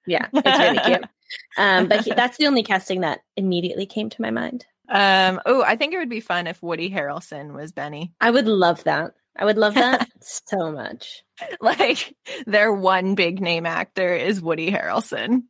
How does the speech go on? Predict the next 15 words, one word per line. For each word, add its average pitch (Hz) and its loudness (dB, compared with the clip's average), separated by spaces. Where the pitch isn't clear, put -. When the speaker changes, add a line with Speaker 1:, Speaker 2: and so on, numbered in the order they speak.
Speaker 1:
That 170 4
would, 190 0
I 196 4
just, 190 0
that 190 2
would 190 0
be 196 2
absolutely 180 0
incredible. - -10
Yes. 185 0
Speaker 2:
Mm-hmm. 196 0
Speaker 1:
Yes, 185 -2
it 196 -4
should 190 0
be. 143 -6